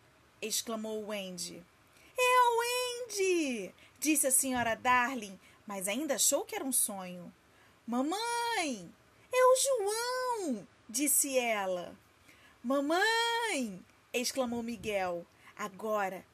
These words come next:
ele já sabia quem ela era. "É o Miguel!", disse a senhora Darling, e ela estendeu os braços para as três criancinhas egoístas que jamais abraçaria de novo.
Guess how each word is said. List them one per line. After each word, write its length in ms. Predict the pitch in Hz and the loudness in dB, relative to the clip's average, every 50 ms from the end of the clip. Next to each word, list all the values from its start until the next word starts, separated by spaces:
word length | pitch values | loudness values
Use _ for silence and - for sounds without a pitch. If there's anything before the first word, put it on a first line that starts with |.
| _ _ | _ _
ele 220 | 240 269 269 247 240 | -2 -2 -2 -2 -4
já 160 | 226 262 277 | -4 0 2
sabia 640 | 269 - 320 294 - 214 208 277 330 403 381 339 294 | 2 2 0 -2 -6 -8 -8 -6 -4 0 0 0 -2
quem 300 | - - 262 233 220 208 | -2 -6 -8 -8 -6 -6
ela 200 | 196 185 180 175 | -4 -4 -4 -4
era. 400 | 175 175 175 170 165 - 190 202 - _ _ - - - - - - - | -4 -4 -6 -8 -10 -12 -18 -20 -20 _ _ -20 -20 -20 -20 -20 -8 -4
"É 180 | - 440 466 480 | 0 2 4 4
o 200 | 466 466 453 440 | 4 4 2 0
Miguel!", 1300 | 466 453 415 302 262 254 320 359 440 494 523 539 539 539 539 523 494 440 392 349 302 269 240 214 196 180 - - - - _ - | -2 -2 -2 -4 -8 2 4 6 8 10 10 10 8 8 6 6 4 4 4 2 2 2 0 -2 -6 -12 -16 -20 -20 -20 _ -12
disse 300 | - - 277 311 294 - | -8 -4 -2 -2 -2 -2
a 40 | 269 | -2
senhora 460 | 262 - - 262 254 247 240 240 226 | -2 -2 -2 -2 -2 -2 0 0 -2
Darling, 680 | 220 185 226 214 214 208 202 240 233 214 190 180 180 185 - - - - - - _ | -2 -2 0 2 2 2 2 0 -4 -8 -10 -12 -14 -16 -18 -20 -20 -20 -20 -20 _
e 200 | - 226 226 254 | -12 -2 2 4
ela 200 | 262 269 262 269 | 4 4 4 2
estendeu 560 | 277 262 - - 285 269 254 226 269 277 285 | 0 -2 -2 -4 -4 -4 -4 -2 -2 -2 -2
os 160 | 262 269 247 254 | -2 -2 -4 -4
braços 800 | 214 247 247 240 240 240 247 - - - 208 - - - - - - - - - | -2 0 0 0 0 0 0 0 -2 -2 -2 -6 -6 -6 -6 -10 -18 -20 -8 -4
para 200 | 294 302 302 294 | 0 0 2 2
as 140 | 294 - | 2 0
três 340 | - - 339 349 359 349 - | -2 -2 -2 -2 -2 -2 -2
criancinhas 720 | - - 302 302 294 294 294 - - 320 320 320 311 285 277 | -4 -4 -4 -4 -2 -2 0 0 0 0 -2 -6 -4 -4 -4
egoístas 880 | 294 247 254 254 240 233 247 269 277 - - - 302 285 269 - - - - - | -4 -2 -2 -2 -2 -2 -6 -6 -4 -4 -4 -4 -4 -4 -4 -4 -6 -8 -16 -20
que 160 | _ - 370 320 | _ -6 -2 0
jamais 640 | - 370 392 392 381 359 349 359 370 381 381 359 330 | 2 2 2 0 0 -2 -2 0 0 0 0 0 -2
abraçaria 640 | 302 262 277 262 262 - - 262 240 240 233 233 | -2 -2 -2 -2 -2 -2 -2 -4 -6 -6 -8 -8
de 140 | 214 220 226 | -8 -8 -10
novo. 500 | 214 202 196 190 185 180 180 185 185 202 | -8 -8 -8 -8 -8 -10 -12 -16 -20 -20